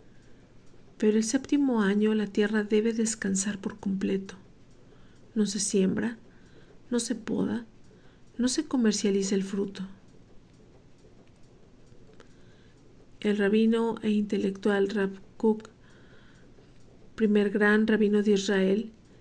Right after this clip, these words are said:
explicaba en su obra Shabbat Haaretz que lo que la Shemitah hace por la tierra, el descanso y el vacío, lo hacen por el alma humana.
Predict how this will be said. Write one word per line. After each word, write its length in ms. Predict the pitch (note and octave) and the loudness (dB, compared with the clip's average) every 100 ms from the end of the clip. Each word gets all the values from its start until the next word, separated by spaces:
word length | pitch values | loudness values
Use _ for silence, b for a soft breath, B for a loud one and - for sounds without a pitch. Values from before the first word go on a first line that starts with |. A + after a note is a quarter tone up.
| b b - | b b -16
explicaba 840 | D#4+ - - A3+ A3+ C#4 C#4 C4+ | -12 -8 -4 -4 -2 0 0 2
en 120 | B3 A3+ | 0 0
su 240 | - G#3+ | 0 4
obra 420 | G#3 G#3+ A3 G#3+ - | 4 4 2 0 -2
Shabbat 420 | - G#3 G3+ G3 - | -2 -2 -2 -4 -4
Haaretz 640 | G3 E3+ G3 A#3 - - B B B B B B B B - | -2 0 -2 -4 -8 -18 B B B B B B B B -18
que 460 | - G#3 G3 F#3+ F#3+ | -2 0 2 2 0
lo 240 | G3+ G3+ G3 | -2 -2 -2
que 140 | G3 | -4
la 160 | G3+ G3 | -2 -2
Shemitah 720 | - G#3 G3+ - A#3 B3 A#3+ | -4 -4 -4 -4 -2 -2 -2
hace 220 | A#3 - | -2 -4
por 220 | - A#3 A3 | -4 -4 -4
la 160 | G3 | -4
tierra, 520 | G3 G3+ G3 G#3+ A#3 - B B B B B - | -2 0 0 -2 -6 -12 B B B B B -8
el 160 | G3+ F#3+ | -6 -4
descanso 800 | F#3+ - - B3+ B3 - F#3+ F#3+ - | -4 -4 0 0 -2 -4 -4 -6 -10
y 160 | - G#3 | -6 -2
el 120 | G3+ | -2
vacío, 520 | G3+ F#3+ - B3 C4+ - b b b b - | -2 -4 -2 -2 -4 -6 b b b b -6
lo 180 | G#3+ G3+ | -2 0
hacen 340 | G3+ - G#3+ | 0 0 0
por 180 | G3+ G3+ | 0 -2
el 200 | G3 G3+ | 0 0
alma 260 | G3+ G3+ F#3+ | 0 -2 -2
humana. 500 | F3+ F#3 G3 G3+ | 0 -2 -2 -6